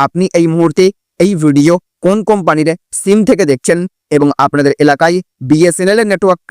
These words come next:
কিরকম অবশ্যই কমেন্ট বক্সে লিখে জানিয়ে দেবেন। তো ফ্রেন্ডস, এই ছিল আজকের ছোট্ট একটি আপডেট। যদি ভিডিওটি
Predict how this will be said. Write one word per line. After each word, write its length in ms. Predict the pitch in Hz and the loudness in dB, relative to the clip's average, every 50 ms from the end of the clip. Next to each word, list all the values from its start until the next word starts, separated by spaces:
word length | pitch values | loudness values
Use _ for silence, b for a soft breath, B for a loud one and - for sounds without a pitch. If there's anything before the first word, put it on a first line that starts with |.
| 156 151 131 - | -2 -2 -2 0
কিরকম 340 | - 143 151 151 - 185 185 196 208 - _ _ _ 143 147 | 0 0 0 2 0 0 -2 -2 -6 -10 _ _ _ 0 0
অবশ্যই 400 | 143 156 156 - - - 220 226 185 | 2 0 -2 -2 0 0 0 0 2
কমেন্ট 220 | 185 160 165 165 156 156 | 0 -2 0 0 0 0
বক্সে 180 | 147 139 - 165 | -2 -2 -2 -2
লিখে 180 | 156 160 147 135 | 0 0 2 2
জানিয়ে 260 | 127 135 139 147 143 | 2 4 2 4 4
দেবেন। 200 | 147 151 165 180 190 196 - _ _ _ | 2 2 2 0 -2 -8 -10 _ _ _
তো 60 | - 156 | -4 -2
ফ্রেন্ডস, 220 | 139 170 151 139 - - - 160 | -2 0 -2 -4 -6 -2 0 0
এই 60 | 156 143 | 0 0
ছিল 120 | - 220 214 202 151 | 0 0 2 2 2
আজকের 260 | 131 120 120 151 156 165 170 - _ _ _ - | 0 0 -2 -2 -2 -2 -4 -6 _ _ _ 0
ছোট্ট 220 | 190 175 - - - 208 - | 0 0 2 2 0 0 0
একটি 160 | - - 196 - - - 131 139 | 0 -2 -2 -2 -2 -2 -4 -4
আপডেট। 320 | 110 123 143 156 160 - 175 165 - _ _ _ - 131 139 | -2 0 0 0 0 0 -2 -6 -6 _ _ _ -10 -2 0
যদি 160 | 165 170 208 196 180 | 2 2 2 2 2
ভিডিওটি 400 | 170 160 165 170 170 156 185 190 | 2 2 2 0 0 0 0 0